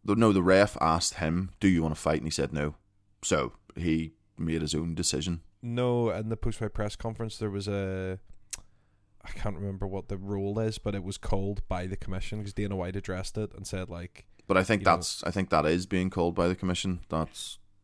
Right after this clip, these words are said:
Speaker 2: Well, uh, regardless, there, it, like, it was somebody from, it wasn't the ref that called it. Like,
Speaker 1: Yeah.
Speaker 2: there was an actual, uh, I can't remember the rule, but there was a member of the, the commission that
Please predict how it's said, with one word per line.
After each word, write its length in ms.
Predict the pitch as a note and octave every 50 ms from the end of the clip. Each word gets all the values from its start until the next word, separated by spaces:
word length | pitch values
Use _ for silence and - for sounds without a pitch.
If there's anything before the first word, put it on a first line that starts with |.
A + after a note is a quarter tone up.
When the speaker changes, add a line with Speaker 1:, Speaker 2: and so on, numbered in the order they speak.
| _ - - - - -
Speaker 2:
Well, 320 | - - G#2 G2 F#2 - - - - - _ _ _ _ _ _ - - -
uh, 80 | G2+ F2+ G#2+ G#2+ F3 - -
regardless, 560 | B2 A#2+ G#2+ G#2+ A#2+ A2+ A2+ A2 A#2+ A#2+ A2 -
there, 240 | - A#2+ B2 A#2+ A#2 -
it, 160 | G#2+ A#2 F2
like, 200 | G2 A2 G2 - -
it 160 | - G#2+ G#2+ E2+
was 260 | G#2 G#2+ A2 A2+ -
somebody 480 | - - - A2 G#2+ G#2+ A2 A2 A2
from, 360 | G2+ - - G#2 G2+ G2 G2 F2
it 120 | - G2+
wasn't 300 | F#2+ G2+ G#2+ G#2+ A2+ F2
the 80 | F2 G2+
ref 320 | G2 F#2+ G2 G#2+ - -
that 100 | - G2+
called 300 | - - G2 F#2 G2 F#2+
it. 180 | A2+ G#2+ - - - _ _ _ _ _ _ _ -
Like, 200 | - E2 D#2+ D#2
Speaker 1:
Yeah. 40 | D#2
Speaker 2:
there 120 | - G2+
was 240 | G2+ G2+ G2+ G2+ F#2+
an 100 | A2 G2+
actual, 640 | G2+ G2+ G#2 - - - G#2+ G2+ G2 F#2+ F#2+ F#2 - _ _ _ _ _ _ _ _ _ - - -
uh, 380 | G2+ G2+ G2 F#2 F#2 F2+ F2+ F2+
I 20 | - -
can't 240 | - - A2 G#2 -
remember 320 | G2 G2+ G2 F#2+ F#2+ G#2
the 80 | G#2 G#2
rule, 420 | G2+ F#2+ F#2 F#2 F#2+ G#2 A2 G#2 -
but 140 | - G2
there 140 | - G2+ F#2+
was 480 | F#2+ F#2+ F#2+ F#2+ F#2 - - - - - _ _ - _ _ _ _ - -
a 100 | G2 G2+
member 500 | F#2+ G2 F#2+ F#2+ F#2+ G2 F#2+ F#2+ F#2+ -
of 400 | F#2 F#2 F2+ F2+ G2 - - - -
the, 260 | F2 F#2+ F#2 F2+ F2+ - - _ -
the 80 | - -
commission 500 | - - - F#2 F#2 - - - G2+ G2
that 140 | F#2 F2+